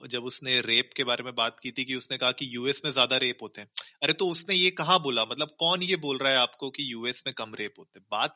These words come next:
ये, ये थी नहीं। पॉइंट वही है ना कि हम लोग जो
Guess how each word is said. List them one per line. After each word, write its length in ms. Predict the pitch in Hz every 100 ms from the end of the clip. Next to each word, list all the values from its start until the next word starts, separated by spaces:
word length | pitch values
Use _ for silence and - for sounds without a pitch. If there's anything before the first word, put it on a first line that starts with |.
| -
ये, 240 | 156 170 165 139
ये 180 | 147
थी 280 | 175 - 190
नहीं। 120 | 180 175 - - _ -
पॉइंट 340 | 156 214 202
वही 200 | 175 147
है 80 | 135
ना 120 | 165
कि 120 | -
हम 320 | 127 117 123
लोग 400 | 139 170 185 175 _
जो 300 | 127 143 160